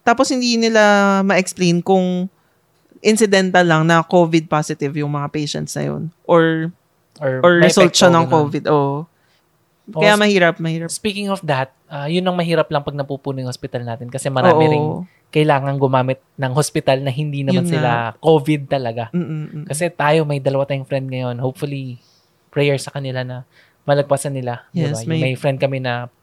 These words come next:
Speaker 2: ah, covid positive yung dad.
Speaker 1: Tapos may problema
Speaker 2: May
Speaker 1: sa
Speaker 2: problema
Speaker 1: heart.
Speaker 2: pala sa
Speaker 1: Oo.
Speaker 2: heart.
Speaker 1: So,
Speaker 2: And
Speaker 1: nasa C C U siya ngayon.
Speaker 2: Oo,
Speaker 1: So,
Speaker 2: and
Speaker 1: yeah, we're
Speaker 2: sana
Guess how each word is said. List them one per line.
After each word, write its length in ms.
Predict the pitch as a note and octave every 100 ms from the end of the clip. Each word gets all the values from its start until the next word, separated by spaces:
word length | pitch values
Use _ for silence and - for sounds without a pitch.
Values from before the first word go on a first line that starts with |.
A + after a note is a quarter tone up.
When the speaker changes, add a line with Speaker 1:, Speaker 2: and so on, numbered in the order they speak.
| -
Speaker 2:
ah, 160 | F#3+ D3
covid 420 | - F#3+ F#3+ D3+
positive 420 | - D3+ - E3+ E3+
yung 160 | G3
dad. 240 | D#3 C#3 C3+ _ _ _ _ _ _ _ _ _ _
Speaker 1:
Tapos 340 | D#3+ D#3+ D#3+
may 160 | E3 D#3
problema 380 | D#3+ D#3 D3+
Speaker 2:
May 80 | D#3
Speaker 1:
sa 80 | E3+
Speaker 2:
problema 260 | E3 D3 C#3+
Speaker 1:
heart. 60 |
Speaker 2:
pala 140 | D3+ C#3+
sa 120 | C#3
Speaker 1:
Oo. 60 |
Speaker 2:
heart. 300 | D3 C#3+ C3 -
Speaker 1:
So, 180 | - E3+
Speaker 2:
And 80 | E3+
Speaker 1:
nasa 320 | D#3+ E3 D#3+
C 180 | - F#3
C 280 | F#3 F3
U 40 | E3
siya 160 | -
ngayon. 240 | D#3 D3 C#3+
Speaker 2:
Oo, 120 | C3+
Speaker 1:
So, 80 | C3+
Speaker 2:
and 160 | C3 - B2 B2+ - _
Speaker 1:
yeah, 160 | D3+ C3
we're 160 | D3
Speaker 2:
sana 80 | D#3